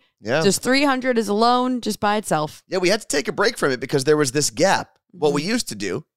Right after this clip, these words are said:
Speaker 1: up until a couple weeks ago was at the end of every episode, we would shout out the corresponding area code.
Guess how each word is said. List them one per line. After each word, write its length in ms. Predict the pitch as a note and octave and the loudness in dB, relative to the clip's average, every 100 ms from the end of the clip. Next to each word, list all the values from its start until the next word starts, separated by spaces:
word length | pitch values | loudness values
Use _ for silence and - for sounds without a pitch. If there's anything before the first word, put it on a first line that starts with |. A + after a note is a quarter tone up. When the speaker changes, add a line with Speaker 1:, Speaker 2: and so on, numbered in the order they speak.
| _ - | _ -12
Speaker 1:
up 100 | A2 | -8
until 280 | A2 B2 A2 | -6 -4 -2
a 40 | |
couple 240 | A2 G2 | -4 -4
weeks 220 | D3 A3 A2+ | -4 -2 -2
ago 220 | A2 G2+ | 0 0
was 340 | A2 A2 F#2+ - _ | 0 -2 -4 -14 _
at 120 | A2+ B2 | -10 -2
the 60 | |
end 120 | C3+ B2 | -2 2
of 80 | |
every 220 | A2+ G#2 A2 | 2 0 0
episode, 520 | G3+ D3+ - A2 A#2 | -2 -2 -2 0 2
we 100 | A#2 | 2
would 180 | A2+ G#2 | 0 -2
shout 320 | - C3 A#2+ | 0 0 2
out 220 | A2 A2+ A2 | 2 0 -6
the 340 | A2+ A2+ A2 G2+ _ _ | -10 -8 -8 -10 _ _
corresponding 880 | - C#3 C3+ B2+ - B2+ A#2 A2+ A2+ A#2+ | -6 -2 0 -2 -2 -2 -2 -4 -8 -4
area 320 | D#3 C#3 G#2 | -2 0 -2
code. 260 | - - | -6 -10